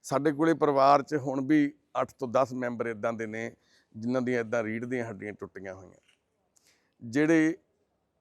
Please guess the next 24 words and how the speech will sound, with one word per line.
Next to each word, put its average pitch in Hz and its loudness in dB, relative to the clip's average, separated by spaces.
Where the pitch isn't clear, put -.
ਜੱਜ 135 0
ਤਾਂ 143 2
ਹਜੇ 143 0
ਬਹੁਤ 151 4
ਚੰਗੀ 139 0
ਕੰਡੀਸ਼ਨ 135 -2
'ਚ 117 -4
ਆਇਆ 120 2
ਕਿਉਂਕਿ 135 -6
ਉਹਦੀ 143 -2
ਧੀ 131 0
ਸੀ 120 -4
ਉਹਨੂੰ 120 -4
ਸਾਂਭਣ 113 -4
ਵਾਲੀ 101 0
ਘਰੇ। 98 -10
ਕਈਆਂ 147 0
ਦੇ 143 2
ਤਾਂ 127 0
ਇਹ 139 -2
ਵੀ 151 2
ਨਹੀਂ 139 0
ਹੁੰਦੀਆਂ 95 -12
ਭਾਈ, 95 -10